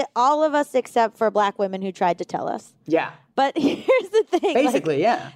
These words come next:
Speaker 1: that's what I mean. Like, you and I are gay. Like, we should have known better.
Speaker 2: <laughs> I
Speaker 1: What
Speaker 2: know.
Speaker 1: were we doing? <laughs>
Speaker 2: I know. I mean, that's the worst. Like, the extent to which just we all had our blinders on is so embarrassing now. And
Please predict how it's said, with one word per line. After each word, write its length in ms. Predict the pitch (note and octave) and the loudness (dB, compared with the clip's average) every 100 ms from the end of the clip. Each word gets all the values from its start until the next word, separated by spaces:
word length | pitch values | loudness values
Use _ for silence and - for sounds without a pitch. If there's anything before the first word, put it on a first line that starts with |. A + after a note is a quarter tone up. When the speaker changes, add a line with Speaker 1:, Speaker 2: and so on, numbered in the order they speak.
| - | -2
Speaker 1:
that's 180 | F4 A#4 | -2 0
what 80 | A#4 | -2
I 120 | G#4 | -2
mean. 300 | F#4 G#4 A#4 | -4 -4 -2
Like, 180 | F4 - _ _ _ | -2 -4 _ _ _
you 220 | A3 D4 | 0 2
and 100 | G#4+ | 4
I 200 | G#4 G#4+ G4+ | 2 0 -2
are 80 | C4 | -4
gay. 560 | - C4+ G4+ D#4+ F3 F3 _ | 0 2 4 2 -2 -8 _
Like, 180 | - D4 | -6 -4
we 180 | D4 G4+ | 2 2
should 280 | G#4 F#4+ G#4 | 2 0 0
have 140 | F#4+ | -2
known 420 | D4+ C#4+ F#4+ A#4 F#4+ | 0 0 0 -2 -2
better. 340 | B3 G3 E3+ | 0 0 -2
Speaker 2:
<laughs> 0 | |
I 120 | A#3+ | 0
Speaker 1:
What 120 | D4 F4+ | 0 0
Speaker 2:
know. 460 | A4 D#4 D#4 C4+ A#3 | 0 2 2 2 4
Speaker 1:
were 40 | |
we 480 | F4+ C5 B4+ D4+ G3 A3 | 6 6 4 2 0 -4
doing? 300 | C#4 - - - - | -6 -8 -14 -20 -20
<laughs> 260 | _ _ - | _ _ -4
Speaker 2:
I 60 | |
know. 160 | G3 F3 | 0 0
I 100 | D#3+ | 0
mean, 140 | E3+ | -2
that's 240 | F#3+ G#3+ A3 | -4 -4 -2
the 140 | F#3 | -4
worst. 580 | C#3+ D3 D3+ D3+ D3 - | 0 2 2 0 -4 -4
Like, 340 | C#3 C3 - - | -4 -4 -8 -4
the 80 | |
extent 380 | D3+ - E3+ E3 | -4 -4 -4 -4
to 120 | - | -2
which 460 | C3+ C3 B2 - _ _ _ - | -2 -2 -4 -10 _ _ _ -16
just 220 | C3+ C3+ | -14 -10
we 140 | C3 | -8
all 160 | A#2+ B2 | -4 -4
had 140 | B2+ | -4
our 100 | A#2+ | -6
blinders 440 | A2+ A#2+ G#2 A#2+ A#2+ | -6 -8 -8 -10 -12
on 220 | B2 B2 | -12 -12
is 160 | - A#2 | -14 -18
so 440 | - - A#2 B2+ | -20 -20 -16 -10
embarrassing 600 | B2+ A#2 G2+ A2 C3 C#3 | -10 -10 -12 -12 -12 -8
now. 400 | C#3+ C#3+ D3+ D#3 D3+ | -6 -4 -4 -4 -6
And 320 | C3+ C3 | -6 -6